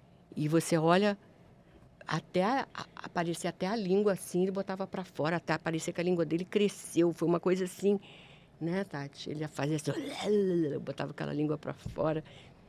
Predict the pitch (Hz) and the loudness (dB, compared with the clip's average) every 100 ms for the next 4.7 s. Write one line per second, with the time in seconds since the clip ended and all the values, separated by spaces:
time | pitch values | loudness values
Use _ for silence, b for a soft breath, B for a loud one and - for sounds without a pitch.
0 | B - - 165 - 190 180 165 160 160 | B -8 -6 -4 -2 2 4 2 0 -6
1 | - 165 165 165 170 - 160 151 - 160 | -4 0 4 4 2 -2 -4 -4 -6 -4
2 | 175 180 160 151 156 165 156 B B B | -2 0 -2 -2 -4 -4 -6 B B B
3 | B B - - 175 170 - 170 - 170 | B B -20 -4 0 0 0 -4 -2 0
4 | 165 160 151 147 147 151 156 | 2 0 -4 0 2 2 -2